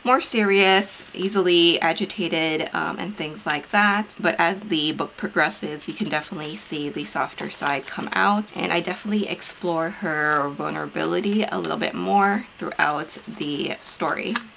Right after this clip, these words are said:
But like I said, it's definitely one of my favorite books that I've ever written. Definitely means a lot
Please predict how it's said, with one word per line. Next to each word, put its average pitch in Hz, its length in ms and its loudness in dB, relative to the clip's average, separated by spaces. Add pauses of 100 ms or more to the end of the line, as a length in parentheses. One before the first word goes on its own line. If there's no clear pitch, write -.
But - 100 0
like 196 160 4
I 208 80 0
said, 190 300 2
it's 170 160 -4
definitely 196 420 -2
one 165 140 0
of 165 40 -2
my 160 120 0
favorite 156 400 -2
books 147 240 -4
that 180 100 -8
I've 147 160 -12
ever 151 240 -6
written. 208 560 2 (540)
Definitely 214 320 2
means 175 280 2
a 160 100 -2
lot 151 300 2